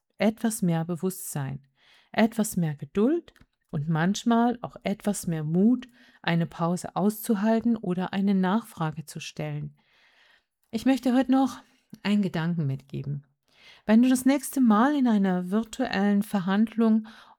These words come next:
oder in einem wichtigen Online-Meeting sitzt, achte einmal nicht zuerst auf deine Argumente,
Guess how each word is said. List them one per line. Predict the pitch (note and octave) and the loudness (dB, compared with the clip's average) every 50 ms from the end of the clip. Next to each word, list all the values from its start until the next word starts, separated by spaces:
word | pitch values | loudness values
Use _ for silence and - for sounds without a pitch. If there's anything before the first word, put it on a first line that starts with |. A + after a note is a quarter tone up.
| _ _ | _ _
oder | - A3 B3 C4 C4 B3+ A#3+ | 2 2 4 4 4 2 2
in | - G3 G3 | 2 0 -2
einem | - - G3 G3+ G3 F#3+ G3 F#3+ F#3 | -2 -2 -2 0 0 0 0 0 0
wichtigen | G3 G3+ G3+ - - G#3+ G#3 G3+ | 0 -2 -2 -4 -4 -4 -2 -2
Online-Meeting | - - F#3 G#3 A3 G#3 F#3+ E3+ E3 E3 D3 - E3 D#3+ D3+ | -2 0 2 4 4 4 4 2 0 0 -2 -4 -4 -4 -4
sitzt, | C#3+ - F#3+ G#3 - - - _ _ _ - _ _ _ _ | -4 -4 -6 -6 -6 -10 -18 _ _ _ -20 _ _ _ _
achte | - G3 A#3 - - - C4+ B3+ - | -4 -4 -4 -4 -6 -10 -10 -6 -4
einmal | G3+ G3+ A3 G#3+ G#3 G#3+ G#3 G#3 G#3 G#3 G3+ | 0 2 2 4 4 4 2 2 2 2 2
nicht | G#3 A3 C#4 C4 - - _ - | 2 2 2 0 -4 -14 _ -14
zuerst | - - - - A3 - F#3+ F#3+ F3+ E3 D#3 D3 D3 - - - _ - - - _ | -12 -10 -6 -6 -4 -4 -2 -2 -2 -2 -2 -4 -6 -10 -14 -16 _ -20 -20 -20 _
auf | - E3+ - | -12 -12 -10
deine | - - F3+ F3+ G#3 G#3 G#3 G3 | -2 0 2 4 4 4 4 2
Argumente, | - F3+ E3+ - E3+ D#3+ D#3+ D#3 E3 F3+ F3+ F3+ - - | 0 -4 -6 -4 -4 -2 0 0 2 0 0 -2 -4 -10